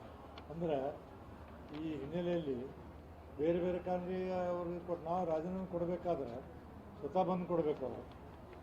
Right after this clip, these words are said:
ಸ್ವತಃ ಬಂದು ಕೊಡಬೇಕು, ಕೊಟ್ಟಾಗ ಮಾತ್ರ ಅದನ್ನು ನಾವು ಅಂಗೀಕಾರ ಮಾಡಾಗತ್ತೆ.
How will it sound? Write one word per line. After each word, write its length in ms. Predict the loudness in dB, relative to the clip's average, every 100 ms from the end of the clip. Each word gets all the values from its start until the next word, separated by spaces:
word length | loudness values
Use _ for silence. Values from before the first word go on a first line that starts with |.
| -8
ಸ್ವತಃ 360 | -4 4 4 4
ಬಂದು 140 | 0
ಕೊಡಬೇಕು, 480 | 0 2 2 2 0 0
ಕೊಟ್ಟಾಗ 360 | -2 2 2 2
ಮಾತ್ರ 340 | 0 0 -2
ಅದನ್ನು 260 | -2 0 0
ನಾವು 100 | -2
ಅಂಗೀಕಾರ 360 | -4 -2 -2 0
ಮಾಡಾಗತ್ತೆ. 480 | -2 -4 -4 -6